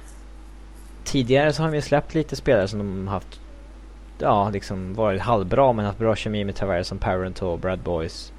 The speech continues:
Men Matt Molson, när hans kontrakt går ut, då känns det väl ändå som att de, då är det fan dags att betala upp för att ta kvar en sån spelare.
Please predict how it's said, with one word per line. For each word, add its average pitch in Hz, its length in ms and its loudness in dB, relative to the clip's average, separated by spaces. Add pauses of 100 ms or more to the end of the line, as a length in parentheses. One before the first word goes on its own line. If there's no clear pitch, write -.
(640)
Men 110 140 -2
Matt 120 240 2
Molson, 135 640 6
när 110 80 0
hans 156 220 2
kontrakt 104 320 0
går 95 100 0
ut, 87 60 -4
då 107 60 -2
känns 120 240 0
det 107 120 -4
väl 92 120 -2
ändå 110 280 -6
som 107 160 -4
att 101 140 -4
de, 95 240 -4 (440)
då 107 160 0
är 87 60 0
det 90 60 -4
fan 98 260 -2
dags 95 240 -2
att 104 60 -4
betala 101 320 0
upp - 160 0
för 90 120 -4
att 85 80 -6
ta 98 100 -4
kvar 117 300 2
en 87 80 -4
sån 92 140 -8
spelare. 73 400 -8